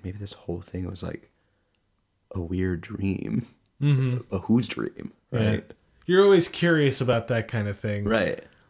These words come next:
Speaker 2: Like, yeah, is this, is this really happening? Which, I mean,
Speaker 1: Yeah.
Speaker 2: no, it's a movie. But
Speaker 1: Right.
Speaker 2: <laughs>
Speaker 1: Yeah. Yeah. But, I mean, me being, me being a big fan of the director David Lynch,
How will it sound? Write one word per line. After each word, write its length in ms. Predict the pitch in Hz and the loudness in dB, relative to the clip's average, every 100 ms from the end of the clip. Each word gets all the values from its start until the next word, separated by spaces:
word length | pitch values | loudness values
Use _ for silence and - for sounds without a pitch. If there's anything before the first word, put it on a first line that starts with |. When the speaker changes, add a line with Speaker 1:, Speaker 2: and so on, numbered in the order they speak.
| _ | _
Speaker 2:
Like, 260 | 120 110 107 | -2 -2 -2
yeah, 260 | 123 117 110 | -2 0 0
is 260 | 110 120 - | 0 0 0
this, 360 | 120 - - - | -2 -2 -4 -4
is 160 | 120 110 | -4 -2
this 240 | 113 - | -2 -2
really 220 | 120 110 | -2 -2
happening? 500 | 101 113 107 107 104 | -2 -4 -6 -6 -6
Which, 260 | 104 104 - _ _ - _ _ _ _ | -6 -8 -12 _ _ -20 _ _ _ _
I 60 | 104 | -4
mean, 120 | 101 | -2
Speaker 1:
Yeah. 140 | 92 92 | -2 -2
Speaker 2:
no, 440 | 127 110 95 107 - | -2 0 -2 -4 -6
it's 160 | 110 | -8
a 40 | 101 | -4
movie. 520 | 101 110 87 92 101 - | 0 0 -2 -6 -6 -4
But 160 | - 123 | 2 4
Speaker 1:
Right. 800 | 120 98 180 165 143 151 143 135 - - | 4 6 6 6 6 4 4 0 -6 -8
Speaker 2:
<laughs> 260 | 113 - 139 | -12 -6 0
Speaker 1:
Yeah. 320 | 107 95 85 - _ _ _ _ _ | 2 2 0 -8 _ _ _ _ _
Yeah. 300 | 101 87 87 87 _ _ _ - | -2 -2 -4 -10 _ _ _ 0
But, 160 | 143 | 2
I 80 | 139 | 2
mean, 260 | 139 123 107 | 4 6 6
me 220 | 135 135 | 6 4
being, 500 | 113 113 104 95 - - | 4 4 4 0 -2 -6
me 200 | 117 143 | 0 2
being 240 | 131 113 | 2 2
a 60 | 98 | 2
big 240 | 92 87 | 0 -2
fan 380 | - 95 92 90 | -2 -2 -2 -2
of 420 | - 87 82 82 | -4 -4 -6 -8
the 80 | 87 | -6
director 380 | 92 85 - 87 | -2 -4 -4 -6
David 340 | 87 87 90 | -4 -4 -4
Lynch, 560 | 92 90 87 - - | -6 -4 -6 -6 -10